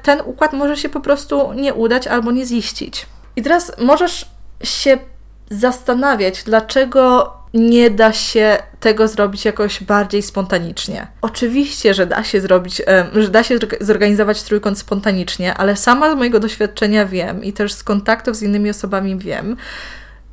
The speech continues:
że ta spontaniczność przychodzi dopiero z czasem, że ta spontaniczność przychodzi wtedy, kiedy trójkąt i to, że zapraszamy sw-, inne osoby do naszej sypialni, normalizuje się w jakiś sposób, że, że, że powszednieje nam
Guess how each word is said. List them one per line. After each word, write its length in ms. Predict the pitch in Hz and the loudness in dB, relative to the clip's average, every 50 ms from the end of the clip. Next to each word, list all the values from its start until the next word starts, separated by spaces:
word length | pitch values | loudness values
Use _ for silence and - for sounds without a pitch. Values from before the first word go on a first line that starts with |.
| - - | -6 -4
że 220 | 220 202 226 226 | 0 2 2 2
ta 160 | 220 262 277 | 4 2 0
spontaniczność 960 | 277 - - - 262 247 - 240 214 214 233 254 254 - 277 262 262 262 - | 0 -2 -2 0 0 0 2 2 2 2 2 0 -2 -2 -2 -2 -2 -2 -6
przychodzi 440 | - - 233 208 226 226 220 220 214 | -6 -4 -4 0 0 0 0 0 -2
dopiero 360 | 202 202 208 220 202 208 202 | -2 -2 0 0 0 0 -2
z 140 | 202 - - | -4 -6 -4
czasem, 540 | - 196 170 175 - - - - - 165 180 - - - | 0 0 0 0 -2 -6 -6 -8 -8 -10 -14 -16 -10 -4
że 140 | 208 220 214 | 0 0 0
ta 240 | 220 - 254 269 | 2 2 2 2
spontaniczność 640 | 269 - - 247 233 240 226 233 247 - - 247 - | 2 0 -2 -2 0 0 0 0 0 0 -2 -4 -4
przychodzi 340 | - - 220 233 214 214 214 | -4 -2 0 0 0 -2 -4
wtedy, 340 | - - - 233 233 269 | -6 0 0 0 0 0
kiedy 440 | 254 - 254 226 214 214 226 220 214 - - - - | -2 2 0 2 2 4 0 0 0 -4 -18 -20 -14
trójkąt 640 | - - 240 247 269 269 269 - 226 208 202 - - | -4 0 0 0 0 0 0 0 0 0 0 -2 -6
i 80 | - 208 | -8 -4
to, 160 | - 226 220 | -4 -2 -2
że 80 | 226 | -2
zapraszamy 540 | 220 226 220 - 240 214 - - 240 277 277 | -2 -2 -4 -4 -4 -6 -4 -2 -4 -2 -2
sw-, 280 | 262 - - - - - - 202 196 - - | -6 -6 -8 -12 -14 -14 -14 -14 -12 -4 -2
inne 240 | 240 254 254 240 | 0 0 2 2
osoby 280 | 220 214 - 220 208 208 | 0 0 0 -2 -2 -2
do 80 | 202 208 | -2 -2
naszej 240 | 214 214 - 220 | -2 -2 -2 -4
sypialni, 540 | 214 - 214 - - 208 208 214 233 262 269 - - - - - - | -6 -6 -8 -4 -2 -2 0 0 -2 -4 -6 -8 -14 -18 -18 -10 -4
normalizuje 640 | 233 240 240 254 254 262 269 254 254 277 269 233 190 | 0 0 2 2 2 0 0 0 0 0 2 2 2
się 160 | 185 - 180 160 | 2 0 -4 -4
w 40 | |
jakiś 260 | 156 165 - - 185 - | -4 -6 -6 -8 -10 -10
sposób, 460 | - - - - 160 - - 190 190 | -10 -6 -6 -4 -4 -4 -6 -6 -4
że, 240 | 196 226 202 196 - 220 | 0 2 2 4 2 2
że, 220 | 214 220 190 208 | 2 2 2 2
że 100 | 208 220 | 2 0
powszednieje 880 | 220 - 220 - - - 226 220 233 220 233 220 214 202 185 170 160 185 - - - - - - - - - | -2 -2 -8 -6 -2 -2 -2 0 0 0 2 4 4 4 4 4 4 2 -2 -10 -20 -20 -20 -20 -20 -10 -4
nam 600 | 196 196 202 202 208 208 202 202 202 202 196 196 | 0 0 2 4 6 6 6 6 4 2 0 -2